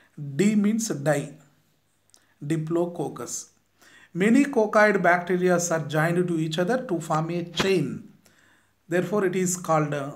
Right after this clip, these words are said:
streptococcus. Strepto means chain. Many coccoid bacteria are joined to each other to form a chain,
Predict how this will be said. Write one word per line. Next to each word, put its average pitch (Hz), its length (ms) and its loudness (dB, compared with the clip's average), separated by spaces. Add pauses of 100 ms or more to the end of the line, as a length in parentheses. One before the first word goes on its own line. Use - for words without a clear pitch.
streptococcus. 202 1500 -4 (440)
Strepto 185 640 -2
means 208 440 -6
chain. 156 500 -6 (380)
Many 196 300 0
coccoid 165 520 0
bacteria 143 580 -2
are 131 160 -6
joined 127 440 -8
to 311 260 -4 (400)
each 139 220 -8
other 131 220 -6
to 131 180 -10
form 135 300 -4
a 127 100 -8
chain, 139 680 -4